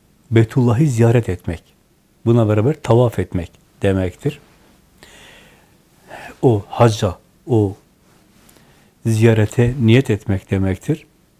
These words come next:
Buna da ömre denir. <clears throat> Ömre aslında bir ömre bedel olan,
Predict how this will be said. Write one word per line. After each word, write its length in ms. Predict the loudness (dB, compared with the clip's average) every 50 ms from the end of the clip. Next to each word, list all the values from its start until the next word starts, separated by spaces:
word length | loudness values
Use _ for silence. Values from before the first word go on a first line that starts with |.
| _ _
Buna 260 | 0 2 2 2 2
da 160 | 0 -2 -4 -6 -10 _ _ _ _ _ _ 0
ömre 340 | 2 2 4 4 2 0
denir. 340 | -2 -4 -8 -8 -12 -14 -18 -20 _ _ _ _ -16 -12
<clears throat> 40 | -10 -10 -10 -10 -14 -16 -18 -20 -20 -20 -20 _ _ _ _ _ _ _ _ _ _ _ _ _ _ _ _ _ _ _ -20 _ _ _ _ _ _ _ _ _ _ _ _ -20 -20 -20 -20 -20 _ _ _ _ _ _ _ _ _ _ _ _ _ _ -20 -18 -18 -16 -16 -16 -18 -20 _ _
Ömre 400 | 2 2 2 4 4 4 2 2 0
aslında 580 | -2 -4 -4 -4 -4 -2 0 0 -2 -2 -2 -2
bir 340 | 2 4 4 4 2 -2 -10 _ -4
ömre 520 | -2 0 0 2 0 0 0 0 0 2
bedel 320 | 2 2 2 2 2 0 0
olan, 300 | -2 -4 -6 -8 -10